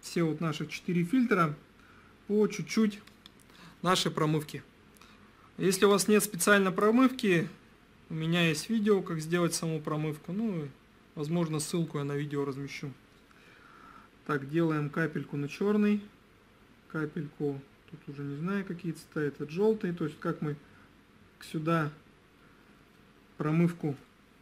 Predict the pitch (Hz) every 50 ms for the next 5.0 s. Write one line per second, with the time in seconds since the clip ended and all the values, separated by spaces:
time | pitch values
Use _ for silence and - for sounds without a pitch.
0 | _ - - - - _ _ - - - - - - - 208 208 208 190 170 170
1 | - 185 202 190 170 180 196 185 165 147 - 170 - - 175 160 160 - 156 -
2 | - 165 165 - 220 220 214 - - - 160 160 160 - - 156 - - 156 175
3 | 196 220 214 - - 170 151 147 - - 170 165 170 214 226 233 220 214 208 208
4 | - - 175 170 - - 190 170 - 170 165 - - 170 - - 185 175 170 175